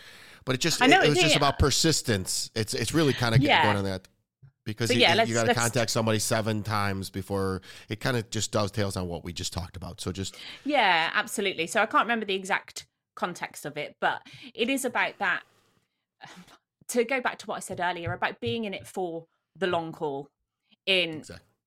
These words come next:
Speaker 2: <laughs> Yeah, I, I've been guilty of this myself, and my partner's really good at challenging me on this, where I'll say,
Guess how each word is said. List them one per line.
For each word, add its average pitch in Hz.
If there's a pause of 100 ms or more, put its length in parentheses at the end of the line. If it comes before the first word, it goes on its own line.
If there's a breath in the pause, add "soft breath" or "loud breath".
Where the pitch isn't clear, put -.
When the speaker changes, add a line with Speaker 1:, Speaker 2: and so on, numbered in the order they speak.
(160)
Speaker 2:
<laughs> 175
Yeah, 175
I, 214
I've 214
been 240
guilty 202
of 185
this 175
myself, 156
and 165
my 170
partner's 170
really 165
good 147
at -
challenging 156
me 151
on 143
this, - (300 loud breath)
where 156
I'll 156
say, 156